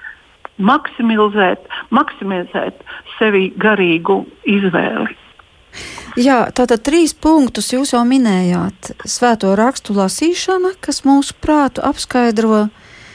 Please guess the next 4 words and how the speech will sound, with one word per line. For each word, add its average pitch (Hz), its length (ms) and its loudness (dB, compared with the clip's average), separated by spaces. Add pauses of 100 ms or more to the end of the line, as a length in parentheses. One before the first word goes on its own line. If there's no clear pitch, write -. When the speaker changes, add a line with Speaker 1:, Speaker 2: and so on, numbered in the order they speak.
(400)
Speaker 2:
em, 196 920 0 (500)
grēku 202 680 0
sūdze, 311 760 0 (220)
tā 226 200 2